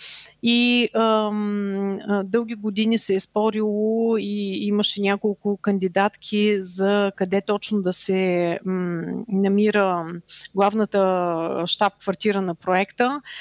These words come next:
А, естествено, както можем да предположим, а, това е с така сравнителна доза на политическо, а, влияние от, а, всяка една от страните, като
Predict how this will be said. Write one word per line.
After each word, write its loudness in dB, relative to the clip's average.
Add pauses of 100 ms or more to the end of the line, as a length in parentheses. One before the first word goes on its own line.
(500)
А, 2
естествено, 0
както 0
можем 2
да -2
предположим, 0
а, 2 (120)
това 2
е 2
с -6
така 2
сравнителна 0
доза 0
на 0 (100)
политическо, -2
а, 0
влияние 2
от, -2
а, 0
всяка 0
една -2
от -6
страните, -2 (960)
като 0